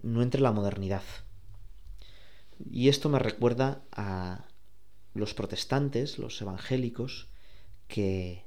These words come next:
también hacia los años setenta vieron, pues, que muchísima gente pa-, se apartaba de la fe, que la sociedad, pues, ya era poscristiana, y entonces deciden hacer un barrio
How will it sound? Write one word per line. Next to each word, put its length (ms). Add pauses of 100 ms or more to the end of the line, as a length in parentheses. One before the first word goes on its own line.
(560)
también 240
hacia 200
los 120
años 160
setenta 380
vieron, 280
pues, 200
que 100
muchísima 460
gente 320
pa-, 180
se 140
apartaba 360
de 100
la 80
fe, 420 (340)
que 100
la 80
sociedad, 440 (240)
pues, 200
ya 160
era 240
poscristiana, 920 (720)
y 100
entonces 260
deciden 320
hacer 420 (720)
un 200
barrio 540